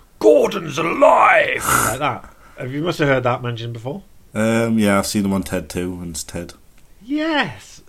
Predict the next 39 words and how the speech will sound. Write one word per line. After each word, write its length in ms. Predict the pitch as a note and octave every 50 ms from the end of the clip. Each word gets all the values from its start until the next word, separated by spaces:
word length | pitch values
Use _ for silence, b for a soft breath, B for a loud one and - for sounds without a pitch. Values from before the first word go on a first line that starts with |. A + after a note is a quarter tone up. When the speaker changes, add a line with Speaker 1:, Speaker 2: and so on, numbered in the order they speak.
| -
Speaker 1:
Uh, 320 | D3+ E3 G3 G#3+ A#3 A3+ A3+ B3
was 140 | C4 -
he 100 | C#4 C#4+
on 120 | C#4 C#4 C#4
Ted 180 | - C4+ D4 C#4+
Two? 280 | - D4+ D#4+ D#4 C4+ - - - - - -
Speaker 2:
Ted 400 | - - F#2 F2 D#2+ D#2 E2 E2
One. 260 | E2+ E2+ E2+ D#2+ D2+ - - A#2+
Well, 400 | - F2+ F#2 F2 E2 D#2+ D2+ - - - - b b b b b b b b b _ - - -
yeah, 240 | G2 F#2+ F#2 F#2
Ted 220 | - - G#2+ G2+ G#2
Speaker 1:
Anyway, 420 | F#3+ G3 F3+ E3 D3 D3 C#3+ C#3+ C#3
Speaker 2:
One, 80 | C#3
yeah. 120 | D3+ D#3 D#3+
Speaker 1:
yes, 100 | D#3 -
uh, 180 | F3 F#3 F#3 D#3
so, 260 | - - F#3+ F#3 D#3+
so 260 | B2+ - F#3 F#3+ F#3+
he's, 200 | F#3+ F#3 F3 D#3
he's 220 | D3+ F#3 F#3+ F#3
in 160 | G#3+ A3 G#3+ G3+
popular 420 | - G3+ G3+ - - E3 F3 E3
culture 600 | D#3 - D3 C3 C#3 C3+ - - C3+ B2+ B2+ B2 B B B B B
and 100 | - C#3+
he's 140 | C#3+ C3+ B2
well 260 | C3+ D3 C#3+ C#3+ C3+
known. 280 | B2 A#2 A2+ A2 A2 G#2+
But, 180 | G#2+ C3+ - D#3+
uh, 200 | D3+ D3 C#3+ D3+ D3+ -
thanks 320 | - - F#3 F#3 E3 B2+
for 80 | - - G3
that, 140 | C#3+ -
Brian. 440 | - C#3 C#3 C#3 C#3+ C#3+ D3 D3 - - -
Um, 380 | D3 C3+ B2+ B2+ B2+ B2+ C3 B2+
Speaker 2:
So, 100 | - A2+
yeah. 220 | A#2 A#2 A2+ A2+
Speaker 1:
the 60 | A2+
checks 260 | - - D3 D3 - C3+
in, 140 | C#3 C#3+